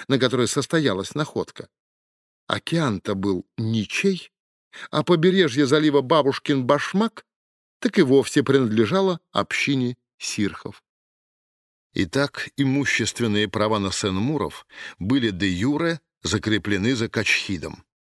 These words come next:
Разжившись на клонской базе цветными маркерами, он покрывал борта гидрофлугера длинными змеистыми узорами,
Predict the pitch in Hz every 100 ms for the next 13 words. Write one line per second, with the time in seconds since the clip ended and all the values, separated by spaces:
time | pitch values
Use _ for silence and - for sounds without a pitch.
0 | _ _ _ - - 117 131 101 151 -
1 | 131 131 123 143 135 - - 113 135 110
2 | 113 - 120 - 127 113 123 180 - 101
3 | 85 90 - - - - 156 147 143 135
4 | 131 151 147 _ - 101 139 117 - 127
5 | 107 104 98 - 175 190 165 165 - -
6 | 104 110 180 175 160 143 120 123 151 -
7 | 139 135 131 165 143 117 170 156 98 92